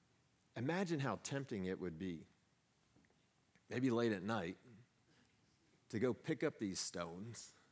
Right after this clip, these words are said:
and just, like, move 'em over a little bit, right? I mean, who's gonna notice? But what are you doing?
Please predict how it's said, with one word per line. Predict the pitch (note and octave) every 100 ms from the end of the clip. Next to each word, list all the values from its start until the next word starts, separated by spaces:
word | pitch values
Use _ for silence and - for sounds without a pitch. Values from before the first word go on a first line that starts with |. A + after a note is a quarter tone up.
| _ - - _ -
and | G2
just, | G#2 - - - _ - _ _ - _ _ - - _ -
like, | E2+
move | F#2+ G#2
'em | G2
over | F#2 E2+ D#2
a |
little | D2 D#2 C#2+
bit, | C#2+ - - - - _ _ _ - _ _ - _ _ _ -
right? | G#2+ A#2 - - _ _ _ _ _ _
I | -
mean, | E3
who's | F3 F#3+
gonna | C3 F2+
notice? | D#2+ D#2+ D2 - - - - - - - _ - _ _ _ _ _ - _ _ _
But | - B2
what | G3
are | G3+
you | C#3+
doing? | G#2+ C#3 F#3 G#2